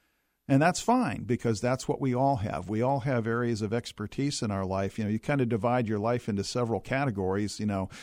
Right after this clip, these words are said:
one is stuff that I'm really, really great at, and that's the stuff that I should be focused on. Uh, two is stuff that I'm sort of okay at, uh, you know, but,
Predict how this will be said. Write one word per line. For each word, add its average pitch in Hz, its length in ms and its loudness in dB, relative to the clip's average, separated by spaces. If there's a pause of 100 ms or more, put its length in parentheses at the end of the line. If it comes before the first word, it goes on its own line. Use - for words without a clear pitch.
(160)
one 123 200 6
is 151 100 2
stuff 156 280 4
that 131 100 2
I'm 110 180 2
really, 147 280 6
really 139 240 4
great 120 340 2
at, 101 240 0
and 98 160 -2
that's 131 240 0
the 135 100 0
stuff - 300 -2
that 113 120 -2
I 110 100 2
should 104 200 -4
be 98 120 -2
focused 131 480 -4
on. 98 260 -4 (400)
Uh, 104 180 0
two 175 280 8
is 151 80 4
stuff 147 340 0
that 127 160 2
I'm 127 260 2
sort 220 320 0
of 170 120 2
okay 113 460 2
at, 110 280 0 (100)
uh, 101 480 -2
you 107 120 -2
know, 98 180 -2
but, 107 320 2